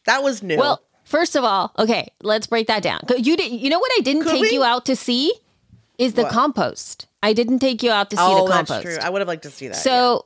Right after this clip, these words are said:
Speaker 1: yeah.
Speaker 2: the w-, so the way that I deal with trash is obviously the trash as in, like, that is not living in any way, like the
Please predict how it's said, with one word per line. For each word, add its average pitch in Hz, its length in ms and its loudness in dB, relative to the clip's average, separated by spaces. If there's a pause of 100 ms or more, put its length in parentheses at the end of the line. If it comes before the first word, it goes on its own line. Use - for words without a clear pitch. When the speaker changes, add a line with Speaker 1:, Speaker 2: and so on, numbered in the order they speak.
Speaker 1:
yeah. 220 40 -6
Speaker 2:
the 220 140 2
w-, 240 200 -4
so 247 460 2
the 233 120 2
way 269 160 2
that 311 140 2
I 247 140 0
deal 220 200 2
with 208 120 0
trash 160 500 -2 (160)
is 160 480 0
obviously 185 640 0
the 170 140 -2
trash 190 560 0
as 185 160 0
in, 170 240 2
like, 160 400 0
that 165 180 0
is 151 160 -4 (220)
not 175 460 2
living 165 560 0
in 156 160 -4
any 175 320 -2
way, 151 500 -2 (440)
like 165 440 -2
the 160 720 -6